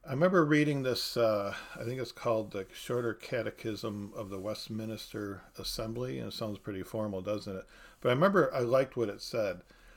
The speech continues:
They had a proclamation where they said, "The chief end of man is to glorify God and enjoy him forever."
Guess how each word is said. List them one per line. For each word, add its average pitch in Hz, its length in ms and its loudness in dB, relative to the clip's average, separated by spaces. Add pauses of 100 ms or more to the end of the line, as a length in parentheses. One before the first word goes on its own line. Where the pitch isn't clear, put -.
(260)
They 143 140 4
had 151 120 8
a 139 60 4
proclamation 117 880 2
where 98 120 -2
they 95 120 -4
said, 104 360 -2
"The 104 100 -6
chief 202 380 0
end 156 200 8
of 120 140 2
man 107 500 -2 (140)
is 123 200 0
to 131 100 0
glorify 135 520 6
God 113 380 6
and 101 120 -2
enjoy 107 380 0
him 104 200 -4
forever." 98 560 -4